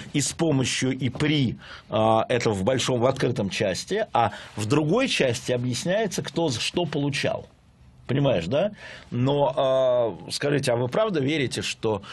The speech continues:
а, без, э, согласия, без вмешательства, а, без участия администрации Путина и самого Путина можно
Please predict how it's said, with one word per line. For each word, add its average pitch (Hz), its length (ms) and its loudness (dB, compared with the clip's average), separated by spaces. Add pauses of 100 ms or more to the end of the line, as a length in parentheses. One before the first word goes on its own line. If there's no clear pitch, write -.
(220)
а, 104 420 2
без, - 540 -2
э, 113 220 2
согласия, 123 920 0 (380)
без 107 240 -2
вмешательства, 107 1120 0 (320)
а, 95 160 -2
без 117 180 0
участия 127 760 0
администрации 117 920 2
Путина 107 420 -2
и - 20 -4
самого 113 320 0
Путина 139 500 -2
можно 110 560 -2